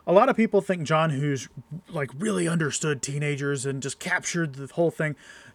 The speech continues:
John Hughes, from what I remember, was, like, a salesman who decided to go into movies, and because he was a salesman, he knew how to make things that appeal.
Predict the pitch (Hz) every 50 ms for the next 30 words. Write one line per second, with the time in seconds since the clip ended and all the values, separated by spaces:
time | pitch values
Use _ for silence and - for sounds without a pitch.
0 | _ - 196 214 254 262 214 202 214 208 196 - - 170 156 147 151 147 151 160
1 | 165 160 160 151 143 143 139 139 139 135 139 127 127 139 139 - 131 - - -
2 | 147 143 147 151 143 - 196 202 208 214 - - _ _ _ _ _ _ _ _
3 | _ - - 170 170 147 143 135 - 165 160 165 156 151 139 151 151 151 135 131
4 | 123 135 156 165 143 135 127 120 117 110 - - 147 139 131 135 - 156 160 151
5 | - 180 156 143 131 127 123 - - 151 151 156 139 131 139 135 127 127 147 147
6 | 143 147 147 139 151 143 131 127 139 139 139 - - 147 139 139 120 135 127 -
7 | - 156